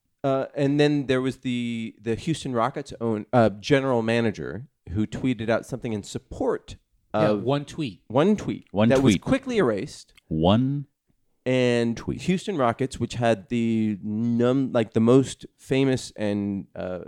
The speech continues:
Speaker 2: Yao Ming.
Speaker 1: talented basketball player from China out there. Uh, I don't know his name, but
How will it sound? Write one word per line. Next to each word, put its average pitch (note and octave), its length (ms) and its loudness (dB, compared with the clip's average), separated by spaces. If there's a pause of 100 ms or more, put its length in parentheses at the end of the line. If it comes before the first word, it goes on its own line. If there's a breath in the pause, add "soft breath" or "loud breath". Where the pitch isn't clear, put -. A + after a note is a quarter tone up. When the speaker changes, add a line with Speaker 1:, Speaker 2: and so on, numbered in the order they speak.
(460)
Speaker 2:
Yao C#3 200 2
Ming. A#2 160 -2
Speaker 1:
talented C#3 680 2 (500)
basketball A2 680 2 (120)
player G#2+ 240 0
from G#2 160 -8
China G2+ 500 -4 (100)
out G#2 220 -2
there. G2 180 0 (160)
Uh, F#2+ 220 -4
I - 80 -4
don't A#2+ 160 4
know A2 100 2
his G2+ 120 -2
name, G2+ 360 -4
but F#2+ 200 -4